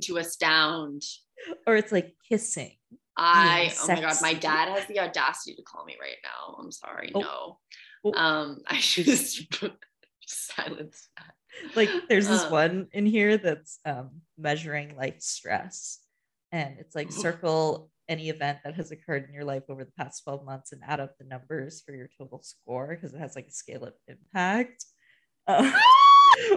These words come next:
Speaker 2: but it's
Speaker 1: I don't
Speaker 2: just,
Speaker 1: wanna know.
Speaker 2: it's just funny to read some of them. It's like, jail term, sixty-three points.
Speaker 1: <laughs> Oh my God.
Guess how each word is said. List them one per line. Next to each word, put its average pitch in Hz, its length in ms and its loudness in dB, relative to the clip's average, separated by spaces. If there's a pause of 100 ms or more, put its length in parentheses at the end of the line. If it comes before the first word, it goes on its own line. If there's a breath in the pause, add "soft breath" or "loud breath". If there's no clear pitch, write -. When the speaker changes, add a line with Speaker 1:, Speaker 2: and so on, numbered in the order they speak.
(140)
Speaker 2:
but 285 120 0
it's 285 80 2
Speaker 1:
I 349 60 6
don't 427 100 6
Speaker 2:
just, 453 1200 6
Speaker 1:
wanna 349 220 2
know. - 40 2
Speaker 2:
it's 269 140 2
just 330 320 0
funny 208 300 4
to 190 100 0
read 151 300 -6
some 202 160 -4
of 185 40 -2
them. 190 120 -4
It's 160 100 -20
like, 143 220 -4
jail 147 260 2
term, 127 340 -8
sixty-three 143 600 -8
points. 139 500 -4
Speaker 1:
<laughs> 240 60 -4
Oh 226 40 0
my - 100 -4
God. - 560 -12